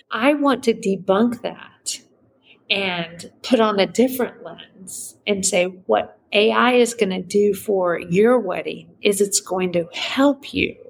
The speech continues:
maximize creativity, minimize decision fatigue, especially if you know how to prompt A I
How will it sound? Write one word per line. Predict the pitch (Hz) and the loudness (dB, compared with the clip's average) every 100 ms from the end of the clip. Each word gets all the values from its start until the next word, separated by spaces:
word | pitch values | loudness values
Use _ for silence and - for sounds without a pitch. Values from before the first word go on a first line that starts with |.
| - - | -16 -6
maximize | 185 190 226 247 - 220 214 208 - - | -4 0 0 0 2 4 4 2 0 0
creativity, | 202 185 185 - 196 202 - - - _ _ _ - | 2 2 0 -2 -2 -2 -4 -10 -12 _ _ _ -2
minimize | 208 226 175 160 190 170 - | 2 2 2 -4 -4 -4 -2
decision | 185 170 196 175 160 160 | -2 2 2 2 -4 -6
fatigue, | 165 - - - - - _ _ _ _ - | -12 -14 -16 -18 -20 -20 _ _ _ _ -4
especially | 190 - 233 - 240 | -2 2 2 4 2
if | 233 | 2
you | 208 | -2
know | 190 185 | 0 -2
how | 180 175 - | -6 -12 -8
to | - | -8
prompt | 190 - - 190 - - - - | -8 -10 -14 -12 -14 -20 -20 -18
A | 160 | -16
I | - - - | -14 -16 -18